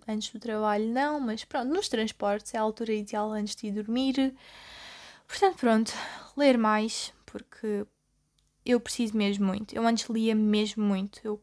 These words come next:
quando era adolescente, eu passava a vida a ler, porque não tinha <laughs> amigos. Estava de coração partido, então, pronto, eu decidia, ah, desperdiçar assim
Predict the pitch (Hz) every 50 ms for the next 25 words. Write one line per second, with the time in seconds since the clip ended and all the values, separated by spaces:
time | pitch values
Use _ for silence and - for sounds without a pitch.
0 | _ - - 214 202 208 208 202 202 202 202 - 214 214 - - - 220 208 214
1 | 214 - - - 226 208 208 - 220 214 - 208 202 202 208 208 208 208 - -
2 | - - - - - - - 226 220 208 220 220 208 214 214 214 - - 220 214
3 | 202 196 202 202 220 - _ _ _ _ _ _ _ _ _ _ _ - - 226
4 | - 214 214 202 - 214 220 226 240 262 277 262 - - - - - - - -
5 | _ _ _ _ _ _ _ _ _ _ - - - - - - _ - 208 208
6 | 214 226 240 247 - - - 233 247 247 - 247 240 240 - 226 226 - - 254
7 | 240 233 226 233 247 254 254 - - - - - - - - - - - 240 240
8 | 220 - 240 226 220 220 220 214 208 220 226 - 214 - - 226 - - - 220
9 | 214 208 208 - - - 220 202 214 214 220 214 208 208 208 220 - _ - -
10 | - _ _ _ - 220 220 208 208 202 202 202 202 208 202 - - _ _ _
11 | _ _ _ _ - - - - - 233 214 220 226 214 - - 196 196 214 -
12 | - 220 208 196